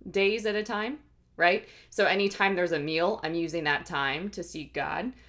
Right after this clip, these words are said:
right? And then my sustenance is just liquid for those twenty-one days. And I, I set myself to, to get a word from God. I like to do this at the beginning of the year, um, and I do it,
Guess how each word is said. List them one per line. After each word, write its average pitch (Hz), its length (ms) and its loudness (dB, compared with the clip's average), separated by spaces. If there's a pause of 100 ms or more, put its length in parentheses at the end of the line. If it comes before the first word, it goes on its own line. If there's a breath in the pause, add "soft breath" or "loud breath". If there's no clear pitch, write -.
(140 soft breath)
right? 147 400 2
And 170 160 -2
then 156 280 0
my 143 180 2
sustenance 156 640 -6
is 170 100 -4
just 143 220 -8
liquid 143 460 -6
for 139 140 -10
those 139 220 -4
twenty-one 143 440 -8
days. 139 360 -4 (360 loud breath)
And 170 160 4
I, 170 220 6
I 180 60 4
set - 360 2
myself 151 720 0
to, 170 280 2
to 165 140 -6
get 170 520 2
a 165 80 0
word 151 360 0
from 151 240 -8
God. 160 320 4
I 135 60 2
like 160 240 2
to 180 100 -8
do 156 220 -4
this 160 360 2
at 156 120 -2
the 143 80 -8
beginning 147 600 -2 (280)
of 190 220 0
the 202 100 -6
year, 196 400 -4 (340 loud breath)
um, 156 320 4 (140)
and 170 140 0
I 156 140 2
do 170 280 0
it, - 380 0